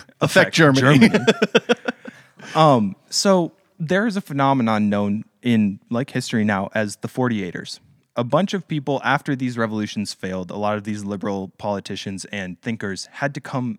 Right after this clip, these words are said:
Speaker 2: had to leave Germany because these conservative monarchies were like, "You started this, we're going to get you." And I guess I just wanted to mention, maybe we don't even have to discuss it, but that a lot of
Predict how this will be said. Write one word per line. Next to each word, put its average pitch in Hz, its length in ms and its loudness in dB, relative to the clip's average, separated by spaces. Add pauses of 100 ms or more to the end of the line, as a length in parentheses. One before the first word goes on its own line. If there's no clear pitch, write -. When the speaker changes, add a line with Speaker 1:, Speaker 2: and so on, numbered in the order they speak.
Speaker 2:
had 160 160 -6
to 156 60 -4
leave 131 240 -4
Germany 98 320 -6
because 101 260 -10
these 107 160 -6
conservative 107 460 -6
monarchies 95 480 -8
were 92 80 -10
like, 92 240 -12
"You 123 140 -4
started 113 440 -2
this, - 280 -14
we're 107 200 -4
going 110 340 -4
to - 80 -18
get - 280 -8
you." - 160 -16 (560)
And 135 400 -2 (760)
I 147 100 0
guess 165 400 0 (140)
I 156 100 0
just 165 160 -10
wanted 131 240 -4
to 113 80 -8
mention, 107 280 -6
maybe 120 120 -2
we 113 120 -4
don't 104 180 -4
even 98 140 -10
have 92 160 -10
to - 80 -18
discuss 92 380 -10
it, 98 80 -12
but 101 240 -8
that 113 260 0 (320)
a 139 60 -4
lot 135 260 4
of 139 240 -4